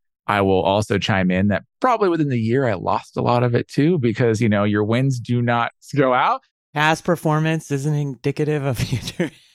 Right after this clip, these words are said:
Speaker 1: Hundred percent. So that's why I also say, like, huge wins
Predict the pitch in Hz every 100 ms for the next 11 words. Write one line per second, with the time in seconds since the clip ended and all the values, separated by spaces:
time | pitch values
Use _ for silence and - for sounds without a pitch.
0 | _ _ - 180 180 151 127 123 131 95
1 | 82 - _ _ 190 254 - 196 156 170
2 | 180 143 131 131 113 107 101 - 160 131
3 | 127 127 117